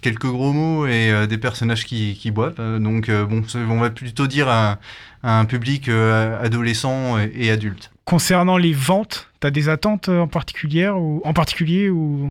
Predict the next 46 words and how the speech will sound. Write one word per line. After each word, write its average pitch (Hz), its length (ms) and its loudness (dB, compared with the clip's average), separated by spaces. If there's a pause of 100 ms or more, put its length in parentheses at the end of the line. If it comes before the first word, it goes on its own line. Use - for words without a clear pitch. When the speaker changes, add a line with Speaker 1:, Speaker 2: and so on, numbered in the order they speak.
Speaker 1:
Euh, 165 1120 2
non, 208 240 -2
pas 214 160 -2
vraiment. 175 320 0
Bah 151 80 -2
alors, 107 220 -2
euh, 110 80 -4 (400)
bien 117 180 0
entendu, 139 280 -2
il 147 40 -4
faut, 117 360 -2
j'en 107 160 0
ai 110 60 4
fait 110 140 -2
imprimer 120 480 0
un, 113 220 2
un 117 100 0
certain 127 340 2
nombre, 165 240 4
donc 120 140 -2
j'espère, 110 460 0
euh, 107 180 4
bien 110 200 0
les 127 120 0
vendre. 175 240 -4 (320)
Mais, 123 260 2
euh, 127 220 2
ce - 140 -4
qui, 123 580 -6
ce - 80 -8
qui - 80 -2
est 135 40 0
le 135 40 -6
plus 151 140 0
important 160 340 0
pour 151 180 -2
moi, 170 200 0
c'est, 123 340 0
euh, 113 520 2
de, 113 220 -2
de 120 240 -8
toucher 135 380 -4
les 123 120 0
gens, 139 300 -4 (400)
en 110 100 0
plus, 113 160 -4